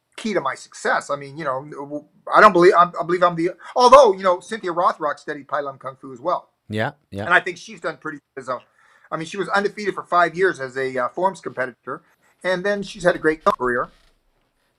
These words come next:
Speaker 1: But that's just a coincidence. She studied Pai Lum and I studied Pai Lum, and we both ended up excelling in our own way. Um, 'cause it was, like I said, a very open style. And, and that, that wasn't,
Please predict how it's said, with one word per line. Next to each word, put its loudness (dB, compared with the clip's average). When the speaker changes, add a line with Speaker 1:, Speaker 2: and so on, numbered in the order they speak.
Speaker 1:
But 6
that's 2
just -4
a -6
coincidence. 0
She -6
studied -2
Pai 6
Lum 2
and 0
I 4
studied -4
Pai 2
Lum, -4
and -6
we 0
both 2
ended 0
up 2
excelling 0
in -4
our 2
own 0
way. 2
Um, -2
'cause -2
it -6
was, 0
like -4
I -8
said, -6
a -8
very -4
open -2
style. -2
And, -4
and -6
that, -8
that 4
wasn't, -6